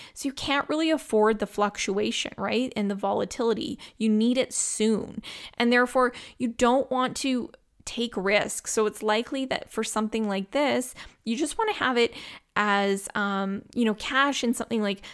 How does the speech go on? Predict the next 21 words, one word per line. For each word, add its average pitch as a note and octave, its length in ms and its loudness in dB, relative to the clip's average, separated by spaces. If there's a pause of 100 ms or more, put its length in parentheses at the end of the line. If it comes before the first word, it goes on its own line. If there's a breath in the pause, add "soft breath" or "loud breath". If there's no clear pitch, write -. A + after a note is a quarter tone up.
(120)
maybe G#3+ 200 2
a F#3+ 40 0
hi-, - 180 -6 (220)
earning A3 300 2
a - 20 -2
higher G#3 460 0
interest, A3+ 460 0
something G3+ 240 -4
like G3+ 140 -6
a - 40 -10
high - 220 -6
interest G#3 360 -6
savings, A#3 500 0 (280 loud breath)
but B3+ 160 0
probably F4+ 540 6
you B3 220 0
wanna A3+ 200 0
stick A3+ 320 -2
to A#3 100 -4
something G#3+ 400 -2
that's G3 240 -6